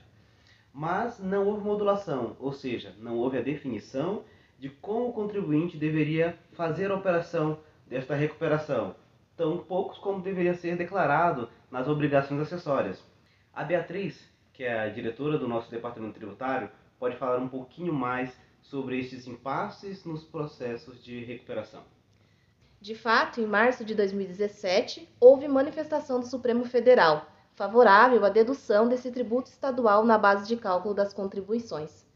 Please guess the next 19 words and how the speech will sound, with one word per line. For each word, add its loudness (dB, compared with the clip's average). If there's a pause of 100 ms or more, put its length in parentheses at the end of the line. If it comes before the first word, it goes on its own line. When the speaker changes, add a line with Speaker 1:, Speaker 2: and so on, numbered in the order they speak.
(380)
Speaker 2:
Mas -6
não 2
se -6
definiu 0
se -4
esta 4
era, 4
por -6
exemplo, -2
o -2
valor 6
do -4
I -2
C -2
M 4
S -2
destacado, -6 (160)
em -8
nota, -2